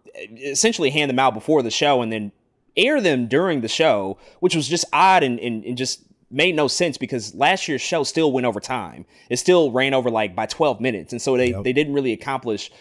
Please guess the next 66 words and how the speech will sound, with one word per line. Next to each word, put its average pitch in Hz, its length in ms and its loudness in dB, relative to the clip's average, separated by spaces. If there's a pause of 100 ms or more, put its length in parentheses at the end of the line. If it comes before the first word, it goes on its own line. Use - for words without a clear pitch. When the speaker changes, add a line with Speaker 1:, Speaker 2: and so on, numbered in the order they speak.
(120)
Speaker 1:
what - 140 0
they 117 100 0
set 123 160 -2
out 110 140 2
to 113 80 -10
do, 113 160 -2
is 104 80 -6
to 95 80 -14
create 113 180 -4
a - 20 -6
shorter 104 240 -6
broadcast. 107 680 -2
And 98 100 -12
so 104 300 -2 (260)
Academy 113 340 -2
C 110 280 -2
E 107 40 0
O 107 160 0
came 110 300 -6
in 107 180 -6
and 101 120 -10
said, 104 160 -6
like, 101 200 -6
"We're 107 120 -8
gonna 117 180 -2
listen. 110 540 -6
We 107 160 -6
know 110 100 -4
that 107 160 -8
that 107 380 -2
definitely 117 400 -2
drew 110 200 -6
the 101 160 -8
ire 107 340 0
of 95 80 -8
a 101 40 -4
lot 107 180 0
of 101 60 -8
people 101 220 -8
last 101 280 -6
year. 101 140 -8
We're 101 80 -8
gonna 107 160 -8
put 104 160 -12
them 104 100 -12
back 101 220 -4
in." 107 260 -8 (260)
Smart 185 280 0
decision. 165 380 0
And 110 80 -6
I 107 80 -6
think 120 180 -6
that 107 80 -10
the 113 60 -10
way 107 160 -4
that 101 100 -8
they 101 100 -6
handled 107 360 -8
some 117 160 -8
of 95 120 -12
the, 104 240 -4
the 101 80 -12
duos 117 440 -2
and 104 80 -8
the - 40 -12
pairings 156 600 -8